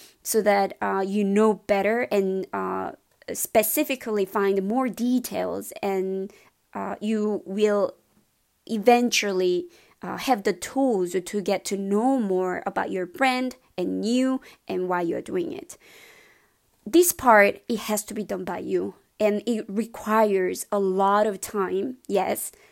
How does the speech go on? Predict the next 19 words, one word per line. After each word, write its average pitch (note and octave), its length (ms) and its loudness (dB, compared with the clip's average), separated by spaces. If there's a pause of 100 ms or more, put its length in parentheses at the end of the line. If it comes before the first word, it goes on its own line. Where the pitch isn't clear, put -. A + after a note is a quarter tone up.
(100)
but A3+ 180 -2
then G#3+ 260 2
it G3+ 160 -2
is, A3 420 -2 (240)
it G3+ 160 -4
will B3 300 2
give A3+ 280 -2
you F3+ 300 2
more, G#3+ 880 0 (340)
um, F#3 520 -6 (100)
energy B3 400 0
saving, F#3+ 760 0 (1600)
uh, F#3 140 -4
before B3 380 2
you A3+ 200 0
go G#3 280 4
out G3 280 0
there G3 320 -4
in F#3+ 520 -8